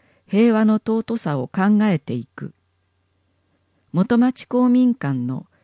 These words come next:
地域で平和について考える集いは、市民が平和を身近な問題として考えるために始めた、開館当初から続く伝統ある講座です。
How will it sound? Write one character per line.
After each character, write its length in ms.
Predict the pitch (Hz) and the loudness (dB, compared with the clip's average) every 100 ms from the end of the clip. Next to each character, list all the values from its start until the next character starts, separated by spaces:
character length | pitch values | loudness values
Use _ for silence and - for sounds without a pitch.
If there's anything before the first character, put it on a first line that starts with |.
| _ _ - | _ _ -14
地 240 | - 254 | -4 -2
域 220 | 247 - | -2 -4
で 140 | 147 139 | -4 -4
平 320 | 190 214 233 | -2 0 2
和 100 | 226 | 2
に 140 | 226 | 0
つ 180 | 226 - | 0 -4
い 120 | 240 | -4
て 140 | - - | -4 -6
考 340 | - 196 214 | -2 0 0
え 180 | 214 202 | 2 0
る 120 | 135 - | -2 -6
集 120 | - 165 151 | -6 -4 -4
い 120 | - _ _ _ _ _ | -6 _ _ _ _ _
は、 300 | - 147 - _ _ _ | -8 -6 -8 _ _ _
市 240 | - - 247 | -8 2 4
民 240 | 240 190 | 6 4
が 120 | 139 | 2
平 320 | 170 202 220 | 0 0 0
和 140 | 214 208 | 2 2
を 80 | 196 | 2
身 140 | 175 | 0
近 260 | 233 233 220 | 0 0 0
な 120 | 220 | 2
問 260 | 208 226 | 2 2
題 200 | 214 208 | 2 0
と 160 | 196 190 | -2 -4
し 80 | - | -4
て 180 | - 175 | -4 -4
考 340 | 196 208 220 | -2 0 2
え 140 | 220 185 | 2 0
る 140 | 139 | -2
た 140 | 135 | -2
め 140 | 147 165 | 0 0
に 120 | 135 | 0
始 260 | 143 123 156 | -4 -4 -2
め 160 | 143 | -4
た、 260 | - 120 - _ _ _ | -6 -12 -14 _ _ _
開 240 | - 220 240 | -6 -4 -4
館 280 | - 233 233 | -2 -2 -2
当 200 | 240 240 | -4 -4
初 180 | - 160 | -4 -6
か 140 | 143 | -6
ら 140 | 131 139 | -6 -8
続 280 | - - 165 | -8 -6 -6
く 300 | - 139 - | -6 -10 -6
伝 300 | 160 196 233 | -2 0 0
統 260 | 220 233 226 | -2 -2 -2
あ 80 | 220 | -2
る 120 | 143 | -4
講 260 | - 160 | -4 -4
座 160 | 156 139 | -2 -4
で 140 | 131 | -6
す。 280 | 135 - _ | -10 -14 _